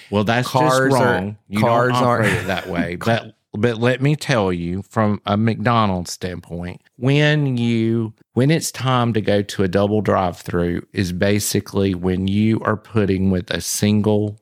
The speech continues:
Speaker 1: drive-through speaker is what I'm talking about, not
Speaker 2: Right.
Speaker 1: Windows speaker.
Speaker 2: Yeah, we're
Speaker 1: But
Speaker 2: talking
Speaker 1: when
Speaker 2: about the
Speaker 1: you're
Speaker 2: two
Speaker 1: getting,
Speaker 2: speakers.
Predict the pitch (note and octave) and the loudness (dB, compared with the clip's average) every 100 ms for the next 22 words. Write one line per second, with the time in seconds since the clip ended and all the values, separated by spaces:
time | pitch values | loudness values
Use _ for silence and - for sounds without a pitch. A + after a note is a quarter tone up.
0 | _ - G2+ F#2 - G2+ F#2 - A#2+ F#2+ | _ -2 -2 -2 -2 -2 -2 -4 -2 -2
1 | - D#2 D2+ - F2 - E2+ F2 E2 E2 | -4 -6 -6 -6 -6 -4 -4 -2 -2 -4
2 | E2+ F#2+ G2 F#2 A2+ G2 F#2+ F2 - - | -2 0 2 2 2 2 0 -2 -6 -4
3 | G#2 F2+ D#2+ E2+ - - - F#2 A2+ G#2 | -6 -6 -10 -12 -14 -6 0 2 2 2
4 | A2 G#2+ F#2+ F#2+ F#2 G2+ A#2 B2+ A#2 C3+ | 2 2 0 -4 -6 0 0 2 2 2
5 | C3 C3 B2+ A2+ - | 2 0 -2 -4 -10